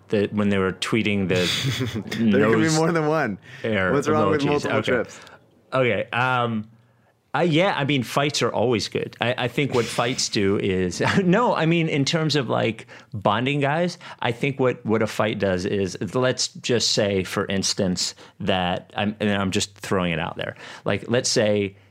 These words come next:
Speaker 1: Embiid, let, like, let's say Ben is, like, fine with Embiid, but, like,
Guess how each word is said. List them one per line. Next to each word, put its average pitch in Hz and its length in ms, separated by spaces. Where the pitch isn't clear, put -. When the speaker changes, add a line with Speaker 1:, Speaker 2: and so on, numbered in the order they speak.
Speaker 1:
Embiid, 135 540
let, 131 220
like, 123 180
let's 139 180
say 127 140
Ben 113 400
is, 104 240
like, 92 320
fine 127 300
with 117 80
Embiid, 87 560
but, 95 180
like, 95 380